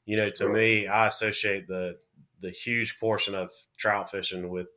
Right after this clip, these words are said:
moving water. Um, so tide plays a tremendous role in it, especially, you know, in, in trout season. You know, winter trout fishing is a, is a hair different. Um, you know, and I'm not necessarily gonna harp on that, but,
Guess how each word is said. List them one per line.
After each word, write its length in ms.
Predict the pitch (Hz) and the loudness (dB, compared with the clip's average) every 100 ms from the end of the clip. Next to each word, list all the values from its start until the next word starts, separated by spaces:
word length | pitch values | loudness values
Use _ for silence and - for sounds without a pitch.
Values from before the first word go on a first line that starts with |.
| - | -14
moving 420 | 95 95 95 87 | -8 -6 -6 -6
water. 380 | 85 87 82 76 _ _ _ _ _ | -6 -6 -10 -14 _ _ _ _ _
Um, 280 | 85 85 85 | -10 -8 -8
so 160 | - 87 | -8 -8
tide 480 | - 107 101 95 | 2 6 6 4
plays 520 | - 95 92 92 90 - - - - - - - - - - | -2 -4 -2 -4 -6 -12 -20 -20 -20 -20 -20 -20 -18 -10 -4
a 80 | 113 | -2
tremendous 800 | - 104 104 110 113 110 98 104 | 2 2 2 4 4 4 0 2
role 320 | 98 95 92 | 2 2 0
in 60 | |
it, 80 | 92 | -2
especially, 840 | 92 - - 104 - 101 98 95 92 _ _ | -2 -4 0 2 2 0 0 -2 -6 _ _
you 140 | 98 95 | -6 -2
know, 120 | 95 | -2
in, 400 | 95 95 95 90 _ _ _ | -2 -2 -4 -6 _ _ _
in 260 | 110 107 104 | 0 0 0
trout 300 | 92 98 92 | 0 0 0
season. 360 | - 90 85 85 | -4 -8 -8 -8
You 80 | |
know, 100 | 85 | -8
winter 240 | 85 95 95 | -6 -4 -2
trout 320 | 95 95 - | -2 -2 -2
fishing 220 | 92 92 | -4 -4
is 100 | 87 | -6
a, 160 | 87 92 90 | -8 -8 -8
is 120 | 87 | -8
a 60 | |
hair 200 | 87 92 | -2 -2
different. 500 | 87 92 90 90 85 - 90 | -2 -4 -6 -6 -8 -12 -16
Um, 360 | 85 82 80 76 _ _ | -12 -12 -14 -20 _ _
you 120 | 90 85 | -12 -10
know, 80 | |
and 100 | 85 | -8
I'm 120 | 87 87 | -8 -8
not 240 | 85 - | -10 -8
necessarily 380 | 92 - 92 87 | -10 -6 -4 -4
gonna 120 | 85 | -6
harp 280 | 98 95 90 | -4 -4 -4
on 140 | 85 | -8
that, 340 | 87 92 87 - | -4 -2 -4 -8
but, 180 | 80 | -16